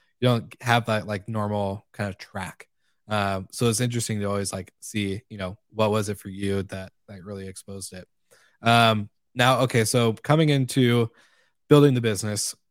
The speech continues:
I guess, and there's some other pieces that you said that I really wanna dive into too, but we'll go this route first and then we'll backtrack a little bit later, um, is the, I guess, like, taking what you've,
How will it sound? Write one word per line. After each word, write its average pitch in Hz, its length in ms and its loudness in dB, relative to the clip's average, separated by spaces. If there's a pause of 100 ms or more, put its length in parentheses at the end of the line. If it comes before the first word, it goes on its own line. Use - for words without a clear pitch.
(160)
I 131 120 6
guess, 139 320 4 (1200)
and 117 320 -2
there's 120 220 -2
some 131 100 0
other 117 160 2
pieces 110 240 -6
that 107 120 -4
you 101 80 -10
said 110 180 -6
that 101 80 -2
I - 20 -2
really 107 200 -2
wanna 104 180 -6
dive 101 220 -6
into 98 340 -12
too, 101 420 -6 (380)
but 104 260 2 (320)
we'll 110 140 -8
go 113 120 2
this 107 200 -2
route 98 200 -4
first 98 360 -6
and 101 60 -18
then 95 60 -18
we'll 90 140 -20 (220)
backtrack 92 360 -10
a 98 40 -14
little 95 120 -18
bit 90 100 -20
later, 95 280 -14 (280)
um, 110 360 4 (120)
is 113 320 2
the, 110 340 2 (1400)
I 135 60 2
guess, 156 260 2
like, 127 200 0
taking 147 360 0
what 165 120 2
you've, 127 200 -2